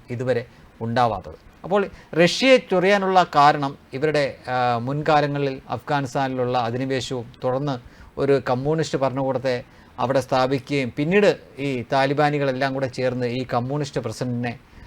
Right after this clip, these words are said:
തല്ലിക്കൊന്ന് വിളക്കുകാലിൽ കെട്ടിത്തൂക്കേണ്ട ഒരവസ്ഥയിലെത്തി. അതിനുശേഷമാണ് ആദ്യം താലിബാൻ അവിടെ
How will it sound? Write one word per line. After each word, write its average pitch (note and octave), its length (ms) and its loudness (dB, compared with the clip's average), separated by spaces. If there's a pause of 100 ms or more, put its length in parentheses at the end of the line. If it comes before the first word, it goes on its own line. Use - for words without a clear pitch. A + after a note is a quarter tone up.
(260)
തല്ലിക്കൊന്ന് C#3 540 0
വിളക്കുകാലിൽ C#3 600 0
കെട്ടിത്തൂക്കേണ്ട B2+ 600 -6
ഒരവസ്ഥയിലെത്തി. B2 680 -4 (160)
അതിനുശേഷമാണ് F3 600 0 (140)
ആദ്യം G3 360 2
താലിബാൻ C#3 460 0
അവിടെ B2+ 200 -2